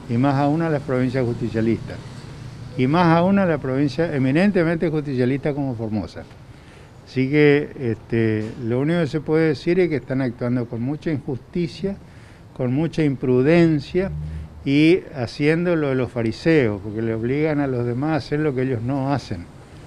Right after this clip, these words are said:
porque ellos el fallo lo dictaron desde sus casas, no de la, no de la, de su oficina, así que no van a la oficina.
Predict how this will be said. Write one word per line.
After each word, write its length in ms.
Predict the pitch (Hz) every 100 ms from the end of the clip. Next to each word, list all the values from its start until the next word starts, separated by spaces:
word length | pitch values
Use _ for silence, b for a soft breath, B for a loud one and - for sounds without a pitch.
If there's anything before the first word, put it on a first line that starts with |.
| B -
porque 500 | 127 117 127 123 139
ellos 340 | 139 147 147 135
el 200 | 123 110
fallo 380 | 147 165 180
lo 140 | 156 135
dictaron 540 | 123 120 139 151 143
desde 200 | 131 117
sus 160 | 107 113
casas, 420 | - 160 - 104
no 260 | 110 156 156
de 240 | 131 120
la, 220 | 110 107 113
no 140 | 131 165
de 180 | 156
la, 160 | 139 117
de 240 | 120 117
su 180 | 113 131
oficina, 560 | 113 113 - 131 113 95
así 200 | 95 123
que 100 | 127
no 280 | 117 139 131
van 220 | 117 180
a 80 | 185
la 100 | 117
oficina. 500 | 98 107 - 104 92